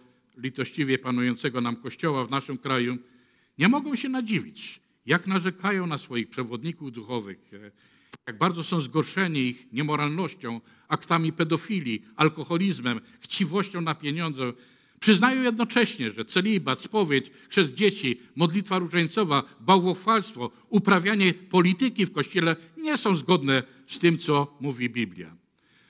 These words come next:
Czasem ci ludzie mówią wprost: „Pastorze, powinno być tak jak u was. Podoba nam się wasz Kościół”. Ale co z tego, że mówią? Co z tego, że mówią? Kiedy nic nie robią,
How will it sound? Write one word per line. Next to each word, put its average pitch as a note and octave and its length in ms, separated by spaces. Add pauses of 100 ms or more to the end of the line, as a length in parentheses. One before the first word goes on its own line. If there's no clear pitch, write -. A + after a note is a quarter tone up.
(140)
Czasem A#3 480
ci A#3 140
ludzie G#3+ 260
mówią G3 280
wprost: - 580 (220)
„Pastorze, F#3+ 540 (280)
powinno A3+ 360
być G3 160
tak G3 240
jak E3+ 200
u F3 100
was. A2 420 (1400)
Podoba G3 360
nam A2 180
się A#2+ 140
wasz A#2 180
Kościół”. F#2 460 (760)
Ale D3 140
co F3 120
z - 60
tego, F#3+ 200
że F3+ 140
mówią? G2 260 (760)
Co D#3 160
z D3+ 60
tego, D#3 240
że E3 120
mówią? G2 320 (640)
Kiedy E3+ 220
nic F#3+ 260
nie G3 80
robią, C3+ 320